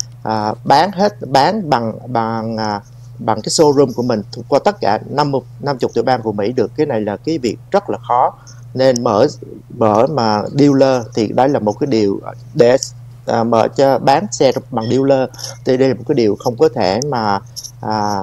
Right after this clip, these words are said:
không có thể mà không làm được. Thì năm dealer thì mới là bước mở đầu,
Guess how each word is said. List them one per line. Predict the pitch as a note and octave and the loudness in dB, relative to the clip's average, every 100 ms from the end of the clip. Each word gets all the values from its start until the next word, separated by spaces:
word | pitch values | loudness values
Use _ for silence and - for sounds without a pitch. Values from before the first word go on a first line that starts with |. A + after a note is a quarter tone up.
| F2 - | -8 -6
không | C3 B2+ | -4 -2
có | |
thể | B2+ G2+ F2+ | -2 -2 -2
mà | C3 A2+ G2 G2 | -4 -4 -6 -2
không | - A#2+ | -2 0
làm | A2+ F#2+ | 0 0
được. | G2 F#2+ - - - | -2 -4 -6 -16 -8
Thì | A#2+ G#2+ G#2 | -4 -2 -2
năm | A#2 D#3 D#3 B2+ - D3 | 0 0 -2 -8 -12 -2
dealer | D3 D3 D3 C#3+ C3+ | 2 4 4 4 2
thì | A#2+ | -2
mới | G#2+ C3 F3 | -2 0 0
là | A#2 | 2
bước | E3+ F#3+ | 0 0
mở | G2 | -4
đầu, | A#2+ A2 G#2 | 0 0 -2